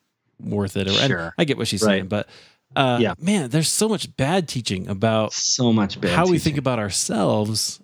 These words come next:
Speaker 2: Yeah.
Speaker 1: I, I was like, "Oh, I love that you're kind of doing things to let you have a, a healthy relationship with yourself," 'cause there is one, you know?
Speaker 2: Absolutely. Well,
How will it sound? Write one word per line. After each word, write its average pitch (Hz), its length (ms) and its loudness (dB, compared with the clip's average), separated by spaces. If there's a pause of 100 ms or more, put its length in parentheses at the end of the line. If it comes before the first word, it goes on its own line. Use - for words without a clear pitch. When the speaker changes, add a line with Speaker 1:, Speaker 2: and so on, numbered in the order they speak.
Speaker 2:
Yeah. 98 180 2
Speaker 1:
I, - 40 -2
I 147 40 0
was 143 120 2
like, 131 160 -2
"Oh, 165 60 0
I 165 100 2
love 165 280 2
that 139 120 0
you're 131 180 2
kind 139 200 -6
of 104 180 -4 (720)
doing 165 320 2
things 123 480 0
to 113 160 0
let 117 160 0
you 117 80 0
have 110 160 0
a, 101 140 -4 (140)
a - 60 -4
healthy 180 320 0
relationship 98 640 -2
with 95 120 -2
yourself," - 400 -6
'cause 117 160 0
there 127 160 2
is 165 120 0
one, 92 240 -6 (260)
you 117 140 -2
know? 107 220 -2 (100)
Speaker 2:
Absolutely. 127 840 2 (380)
Well, 190 340 0